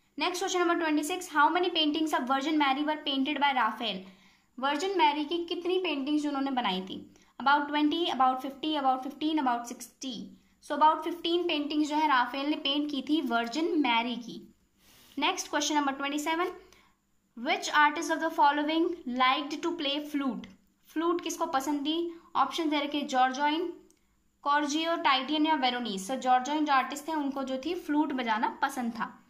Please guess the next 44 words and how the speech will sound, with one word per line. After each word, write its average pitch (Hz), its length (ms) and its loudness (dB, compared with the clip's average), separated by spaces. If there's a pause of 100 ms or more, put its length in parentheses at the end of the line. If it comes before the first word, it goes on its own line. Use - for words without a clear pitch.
(520)
नेक्स्ट 349 220 -4
क्वेश्चन 349 260 0
नंबर 330 160 4
ट्वेंटी 320 280 0
एट, 208 300 -2
the 214 140 -2
birth 339 320 4
of 339 120 -4
Venus 330 340 0
has 285 200 2
been 339 240 2
painted 285 360 -2
by, 202 160 2 (720)
birth 311 300 4
of - 80 -2
Venus 311 260 2
जो 330 140 -2
है 294 340 0 (180)
काफ़ी 262 240 2
फेमस 269 280 -4
पेंटिंग 269 320 -4
है। 277 60 -6
So 277 80 -8
ये 311 140 -2
किसने 339 320 -2
पेंट 311 360 -2
की 285 60 -10
है? 330 300 -2 (360)
ये 285 80 -4
पेंट 330 400 -2
की 320 60 -4
है, 330 180 2
ऑप्शंस 302 320 0
आपको 302 220 0
दे 294 100 -2
रखे 294 180 -6
हैं, 277 60 -2
राफेल, 277 600 0
टाइटन, 285 560 -2 (380)
बॉटिचेली 302 560 0
या 302 120 4
वेर-, 247 420 -2
अ, 208 260 -2
वेरोशियो। 240 680 -4